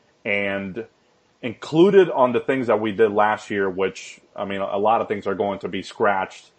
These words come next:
um, but we are still going to have projections. We are still going to have lineup alerts.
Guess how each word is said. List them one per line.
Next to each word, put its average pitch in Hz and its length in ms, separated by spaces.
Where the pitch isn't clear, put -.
um, 92 300
but 95 160
we 98 100
are 98 80
still 110 260
going 107 240
to 101 100
have 104 260
projections. 98 600
We 98 140
are 92 80
still 113 340
going 101 280
to 95 100
have 95 260
lineup 92 440
alerts. 92 600